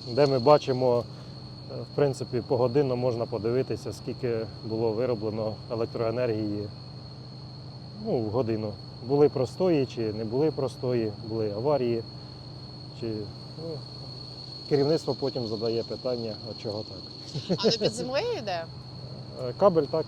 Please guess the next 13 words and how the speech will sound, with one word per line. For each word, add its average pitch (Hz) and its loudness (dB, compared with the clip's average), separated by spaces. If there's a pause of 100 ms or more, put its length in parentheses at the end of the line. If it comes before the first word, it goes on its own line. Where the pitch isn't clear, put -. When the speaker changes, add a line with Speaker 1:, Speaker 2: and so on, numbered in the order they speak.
Speaker 1:
під 139 -2
землею 135 6
йде, 160 4
він 131 4
йде 117 4
сюди 120 4 (220)
на, 120 0 (440)
Speaker 2:
Тр- 131 -8 (280)
Speaker 1:
е, 110 -2
трансформаторну 127 4
підстанцію, 156 2 (180)
е, - -6
е, 117 -6